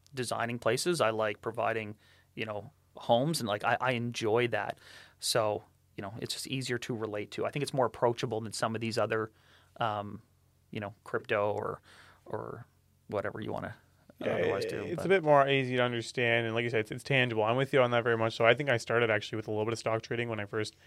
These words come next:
Speaker 2: had a small amount of cash, and that was the thing that I
Speaker 1: And
Speaker 2: struggled
Speaker 1: online
Speaker 2: with.
Speaker 1: poker?
Speaker 2: Yeah, yeah.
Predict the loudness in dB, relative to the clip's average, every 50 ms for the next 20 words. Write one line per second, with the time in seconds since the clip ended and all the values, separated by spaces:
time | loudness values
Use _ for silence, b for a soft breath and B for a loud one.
0 | b b -6 -4 -4 -4 -2 0 2 4 4 2 2 0 0 -2 0 0 0 -2
1 | -2 b b b b b b 0 2 2 2 0 0 -2 0 0 4 2 2 4
2 | 6 8 8 8 10 10 8 6 6 6 2 0 2 2 0 0 0 -6 b b
3 | b 4 6 10 10 12 12 12 12 12 12 12 12 12 12 12 12 12 12 12
4 | 12 12 12 12 12 12 12 6